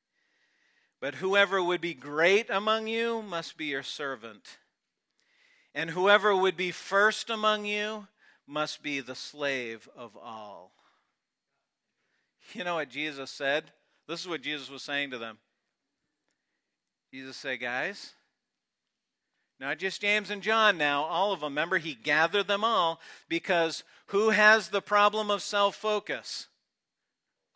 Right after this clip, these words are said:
All of us. It's the universal problem of self-focus, okay?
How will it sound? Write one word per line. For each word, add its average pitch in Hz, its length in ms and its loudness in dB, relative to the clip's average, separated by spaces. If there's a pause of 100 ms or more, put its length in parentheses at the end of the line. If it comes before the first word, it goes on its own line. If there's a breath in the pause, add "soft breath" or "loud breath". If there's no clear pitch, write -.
(640 soft breath)
All 214 540 8
of 180 140 2
us. 143 720 4 (100)
It's 139 220 -14
the 156 100 -4
universal 226 920 2
problem 202 560 4
of 196 100 -8
self-focus, 190 880 -6
okay? 127 460 -8